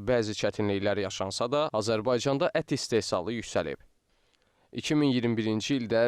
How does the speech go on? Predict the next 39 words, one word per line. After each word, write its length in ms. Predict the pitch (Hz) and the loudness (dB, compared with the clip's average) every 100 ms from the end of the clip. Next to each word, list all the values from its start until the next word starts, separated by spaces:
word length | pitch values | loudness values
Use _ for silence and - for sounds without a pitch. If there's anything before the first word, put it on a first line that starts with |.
| - | 0
səksən 440 | - 117 - 117 127 | -2 -2 0 0 0
beş 180 | 147 - | 0 0
tam 140 | 123 | 0
onda 200 | 110 104 | 0 0
üç 200 | 127 - | -2 -2
min 160 | 123 104 | -2 -2
ton 300 | 113 117 131 - | 0 -2 -2 -8
istehsal 560 | - 113 104 131 117 | -6 -4 -2 -2 -2
qeydə 240 | 107 95 98 | -2 -2 0
alınmışdısa, 800 | 95 87 90 95 - - 135 127 | 0 -2 -4 -6 -4 -2 0 -2
iki 240 | - - | -4 0
min 140 | 160 160 | 2 4
iyirmi 260 | 143 139 | 2 2
ikinci 380 | 127 135 120 143 | 2 2 2 2
ilin 260 | 131 120 131 - | 2 2 0 0
ilk 280 | 147 139 | -2 -2
iki 240 | - - 135 | -6 -2 2
ayında 400 | 120 101 95 131 | 2 2 0 0
göstərici 680 | 127 117 - 113 110 - 170 | 2 0 2 0 0 -2 -2
üç 160 | - - | -4 -4
faiz 320 | 135 104 - | 0 0 0
artaraq 520 | 92 - 123 135 147 - | -2 -2 0 0 0 -4
səksən 500 | - 120 107 110 113 | -2 0 0 0 0
yeddi 240 | 113 - | -2 -4
tam 200 | 175 160 | -2 0
onda 200 | 147 120 107 | 0 0 0
doqquz 320 | 110 139 113 | -2 -2 -2
min 140 | 113 | -2
tona 240 | 104 104 98 | 0 -2 -2
çatıb. 320 | 78 - 71 _ _ - | -4 -6 -10 _ _ -6
Lakin 400 | 135 143 - 147 131 | -2 0 2 2 2
mənfi 280 | 110 160 143 | 2 2 0
iqtisadi 440 | - - 110 117 | -2 -2 0 0
proseslər 540 | 127 113 107 - 107 - | -2 -2 -2 0 -2 0
çərçivəsində 680 | 98 - 95 98 113 117 156 | -2 -2 -2 -2 -2 0 2
məhsuldarlığın 880 | 147 113 - 104 107 101 104 160 147 | 2 -2 -4 -2 -2 -2 0 2 2
enməsi 360 | 123 104 - | 2 -2 -4
proqnozlaşdırıla 960 | - 117 101 101 - 95 - - 95 82 | -4 -2 0 -2 -2 -4 -4 -4 -4 -4
bilər. 240 | 55 50 | -6 -10